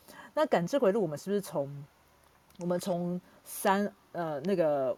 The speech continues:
五三四二这条通道开始，对吧？大家如果还有印象的话，我们从五三四二开始，然后不断地告诉大家，正确的开始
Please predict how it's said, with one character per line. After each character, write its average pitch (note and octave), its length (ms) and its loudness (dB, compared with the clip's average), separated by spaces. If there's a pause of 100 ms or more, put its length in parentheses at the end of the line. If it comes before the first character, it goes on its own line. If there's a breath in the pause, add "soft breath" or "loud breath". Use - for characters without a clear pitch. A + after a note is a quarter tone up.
五 D3 560 -4
三 F3 400 0
四 F3+ 360 -2
二 D#3 340 0
这 E3+ 140 -6
条 D3+ 180 -4
通 D#3+ 280 -10
道 D#3 220 -2
开 D#3+ 400 -6
始， - 320 -10
对 D3+ 160 -6
吧？ C3+ 160 -8
大 D#3+ 100 -6
家 E3 60 -2
如 E3+ 60 -2
果 E3 60 -2
还 D#3+ 100 -8
有 D3 80 -4
印 D#3+ 140 -8
象 D#3 140 -6
的 D3+ 40 -10
话， D#3 180 -8 (260 soft breath)
我 E3 60 -6
们 G3 60 0
从 C#4 160 2
五 F#3 140 -4
三 G3 240 -2
四 F#3+ 220 0
二 F#3 140 10
开 F3+ 240 -2
始， - 120 -10
然 D#3 100 -6
后 E3+ 40 -6
不 E3+ 80 -8
断 G#3+ 140 2
地 F3+ 80 -2
告 F3 100 0
诉 F3 120 -6
大 D#3+ 140 0
家， E3 220 -2
正 G3+ 320 0
确 G3+ 260 -2
的 D#3+ 120 -4
开 F3 340 -4
始 A#2+ 300 -10